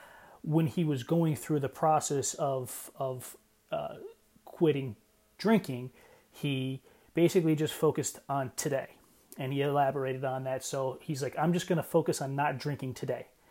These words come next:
and we'll, let's see what happens tomorrow." And he talked about eating. You know, "Today I'm gonna focus on just eating,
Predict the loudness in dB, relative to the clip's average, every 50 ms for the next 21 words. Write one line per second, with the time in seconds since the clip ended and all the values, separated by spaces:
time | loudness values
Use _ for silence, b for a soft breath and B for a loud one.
0 | b b b -6 -4 -4 -2 -4 -4 -2 0 2 2 2 2 0 0 -2 -6 -4
1 | -2 0 0 2 2 0 -2 -2 -4 -6 -6 -6 -8 -6 -4 -2 0 0 0 0
2 | -2 -4 -6 -6 -6 -6 -4 -6 -6 -4 -4 -4 -4 -2 0 0 0 0 0 -2
3 | -8 B B B B B B -4 -4 -4 -2 2 4 6 6 6 6 4 2 0
4 | -2 -2 0 0 2 2 2 0 0 -2 -2 -2 0 0 -2 -2 -2 -2 -2 -2
5 | 0 0 -2 -4